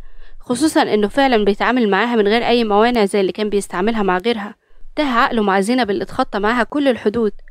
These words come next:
يا ترى كان من جواه عاوزها تحمل منه؟ يا ترى كان مستعد لده؟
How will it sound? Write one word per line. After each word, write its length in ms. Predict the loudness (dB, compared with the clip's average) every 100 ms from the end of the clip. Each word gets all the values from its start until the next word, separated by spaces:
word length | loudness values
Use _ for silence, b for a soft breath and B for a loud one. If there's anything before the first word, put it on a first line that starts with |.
| -14 -12 -12 -14 -12
يا 80 | -8
ترى 220 | -4 -4
كان 180 | -4 -2
من 120 | 2
جواه 180 | 4 4
عاوزها 340 | 2 0 -2
تحمل 380 | -10 -6 -2 0
منه؟ 220 | 0 -2 -6 -18 -18 -18 -16 -16 -16 -8
يا 100 | -6
ترى 220 | -2 -4
كان 200 | -2 -2
مستعد 460 | -2 -2 -2 -2 -4
لده؟ 240 | -4